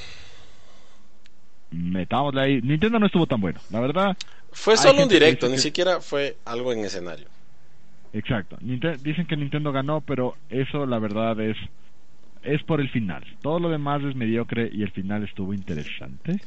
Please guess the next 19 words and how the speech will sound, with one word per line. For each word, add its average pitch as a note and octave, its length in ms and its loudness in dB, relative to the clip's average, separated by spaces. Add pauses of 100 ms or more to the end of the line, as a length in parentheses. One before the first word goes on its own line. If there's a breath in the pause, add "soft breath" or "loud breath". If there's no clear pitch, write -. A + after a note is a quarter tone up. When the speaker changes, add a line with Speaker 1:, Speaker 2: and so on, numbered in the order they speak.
(400 loud breath)
Speaker 2:
No D#4+ 260 4
quiero A#3+ 240 10
decir D3+ 300 6
mediocre, A2+ 460 0
es D#3+ 100 2
muy, G3 420 2 (100)
muy D3+ 720 2 (760 loud breath)
excesivo E3 640 4 (580)
la G2 100 -6
parte F#2 320 -8
de F2+ 60 -6
mediocre, C#3+ 540 0 (2000 soft breath)
pero C3+ 840 10
no D#3 160 6
fue A#3 220 -2
tan A#3+ 380 0
bueno, E3 420 2
o F#2 60 -8
sea, F#2+ 380 -6